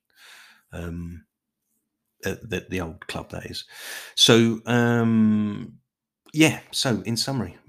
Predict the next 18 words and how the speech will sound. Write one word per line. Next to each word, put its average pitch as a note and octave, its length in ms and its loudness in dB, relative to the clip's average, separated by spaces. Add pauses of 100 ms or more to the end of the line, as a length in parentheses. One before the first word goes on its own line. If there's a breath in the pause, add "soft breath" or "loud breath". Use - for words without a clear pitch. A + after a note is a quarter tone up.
(300)
I'm C#3+ 200 2
Cuddles. F2+ 600 -8
<laughs> - 60 -18 (2250 loud breath)
Oh, F#2+ 400 2
God, D#2 280 -12 (340 loud breath)
I'll F2 200 -10
never F2 180 -10
forget - 340 -20
that. F2+ 160 -20 (400 loud breath)
Um, F#2+ 500 0 (120)
and F#2 540 -4 (120)
let's G#2+ 300 -8
just - 180 -8
say, - 340 -16 (440)
out G2+ 240 -8
there - 260 -14
is - 160 -16
someone E2 420 -12